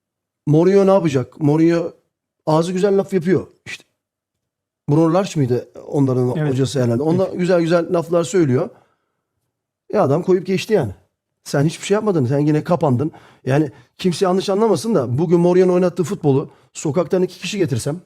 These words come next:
Speaker 1: hiç futbolla alakası oynamayan, aynı o futbolu oynatır herhalde.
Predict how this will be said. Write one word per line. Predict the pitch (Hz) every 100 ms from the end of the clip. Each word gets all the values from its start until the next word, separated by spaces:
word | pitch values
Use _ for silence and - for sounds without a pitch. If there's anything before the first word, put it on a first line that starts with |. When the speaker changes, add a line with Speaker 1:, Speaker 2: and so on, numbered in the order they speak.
| _ _ -
Speaker 1:
hiç | -
futbolla | 156 165 165 165
alakası | 165 156 165
oynamayan, | 165 123 151 -
aynı | 196 226 214
o |
futbolu | 165 - 180
oynatır | 190 196 202
herhalde. | 123 -